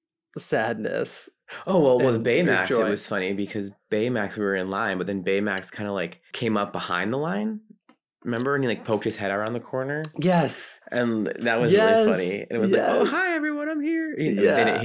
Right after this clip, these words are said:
Speaker 2: he, he didn't really talk. Um, but, uh,
Speaker 1: But
Speaker 2: the interaction with Sadness, I c-, I almost started crying. I was like,
Speaker 1: Highlight.
Speaker 2: I am, it was just so funny and how real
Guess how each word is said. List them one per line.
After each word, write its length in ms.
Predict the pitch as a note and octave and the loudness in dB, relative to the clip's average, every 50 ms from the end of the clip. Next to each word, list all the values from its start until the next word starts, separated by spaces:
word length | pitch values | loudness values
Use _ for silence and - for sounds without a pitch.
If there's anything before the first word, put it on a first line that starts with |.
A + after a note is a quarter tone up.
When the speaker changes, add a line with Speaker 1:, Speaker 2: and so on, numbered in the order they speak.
| A2+ - | -4 -2
Speaker 2:
he, 60 | A#2 | -2
he 80 | A#2 G#2+ | -2 0
didn't 160 | G#2 G2+ D#2+ | 0 -2 -2
really 160 | E2 F2+ D2 | -2 -4 -4
talk. 400 | - - F#2+ D#2 D#2+ F2 - - F#2+ - _ _ | -4 -4 -6 -6 -6 -8 -12 -16 -20 -20 _ _
Um, 420 | - F#2+ F#2 C2+ B1+ F2+ A#2+ B2 - _ _ - - - - - - - - - - _ _ - | -6 -4 -4 -2 -4 -4 -6 -8 -12 _ _ -20 -20 -20 -20 -20 -18 -18 -20 -20 -20 _ _ 0
but, 440 | A#2+ G#2+ G2 F2+ - - - _ _ _ | 2 2 2 2 0 -2 -6 _ _ _
uh, 220 | - B2+ A#2+ - G3+ | -2 0 2 2 2
Speaker 1:
But 240 | A3 F#3 - - - | 2 0 -2 -6 -6
Speaker 2:
the 220 | A#2 A2 G#2+ - - - | -6 -4 -4 -6 -6 -4
interaction 520 | G#2 A2 A2+ A#2+ B2+ C3 C3+ - D#3 E3 E3+ | -2 0 0 0 0 -2 -4 -4 -6 -4 -4
with 120 | F3 F3 F3 | -4 -4 -6
Sadness, 1000 | - - - - - - F2 E2+ E2+ F#2 G2+ A2 A#2+ C3+ D3 - - - - - - _ _ _ _ - - - _ | -6 -6 -6 -4 -4 -4 -4 -4 -4 -4 -4 -4 -4 -6 -6 -8 -12 -14 -16 -16 -20 _ _ _ _ -20 -20 -20 _
I 220 | - - A2 A2+ A2+ | 0 2 2 2 0
c-, 60 | A#2 - - - - - - - _ _ _ _ _ _ _ _ - | -2 -8 -14 -14 -16 -16 -16 -20 _ _ _ _ _ _ _ _ -4
I 400 | - B2+ C3 C#3+ F3 F#3+ F#3+ F3+ - | -2 0 2 2 2 0 -2 -2 0
almost 300 | - C3 C#3 C3 A#2+ A2+ | 0 2 2 2 0 0
started 240 | - G2+ F2 D#2 E2 | 0 -2 -2 -2 -4
crying. 320 | - - E2 E2+ F2+ - - | -6 -8 -8 -8 -10 -6 -6
I 80 | F#2+ | -4
was 160 | F#2+ F#2 F#2 | -4 -2 -2
like, 220 | F#2 F#2+ F#2 F#2 F2+ | -2 -2 -2 -2 -2
Speaker 1:
Highlight. 580 | - D3+ C#3+ C3 A#2+ A2 G#2 G#2 - - - - _ - | -2 -2 0 0 0 0 -2 -2 -4 -6 -6 -10 _ -4
Speaker 2:
I 240 | B2 A#2+ A#2 B2 C3 | -2 0 2 2 2
am, 360 | C3+ C#3 D3 D3+ D#3 D#3 - - - _ _ _ _ _ _ _ _ _ _ _ _ - | 2 0 0 -2 -2 -4 -6 -8 -12 _ _ _ _ _ _ _ _ _ _ _ _ 0
it 60 | C#3 | 2
was 160 | C#3 C#3+ C#3 | 2 4 2
just 280 | - C#3 C3 - - - | 2 0 0 0 0 0
so 300 | - C#3 B2+ B2+ C#3 C#3 | 0 0 2 2 0 0
funny 680 | C3+ - - _ _ _ - A#2 A2 G#2 F2+ E2+ - | -2 -8 -16 _ _ _ -4 -2 -2 -2 -2 -4 -6
and 100 | - G#2 | -8 -10
how 300 | G2+ - G#2 A2 A#2 A#2+ | -6 -4 -2 0 0 0
real 680 | A2 G2+ F#2+ F#2 G2 G2+ G#2 G#2 F2+ C2 - - - | 0 -2 -4 -4 -2 -2 0 0 0 -2 -2 -4 -8